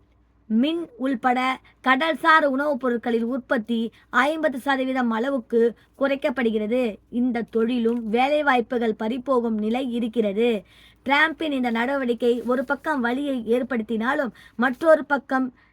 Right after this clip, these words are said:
இதை மத்திய அரசாங்கம் ஒரு பாடமாக எடுத்துக்கொண்டு, அமெரிக்கா போனால் என்ன, நாம் மற்ற நாடுகளுக்கு ஏற்றுமதி செய்யும்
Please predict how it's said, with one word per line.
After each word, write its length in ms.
இதை 300
மத்திய 420
அரசாங்கம் 500
ஒரு 180
பாடமாக 500
எடுத்துக்கொண்டு, 600
அமெரிக்கா 640
போனால் 420
என்ன, 460
நாம் 240
மற்ற 300
நாடுகளுக்கு 500
ஏற்றுமதி 680
செய்யும் 440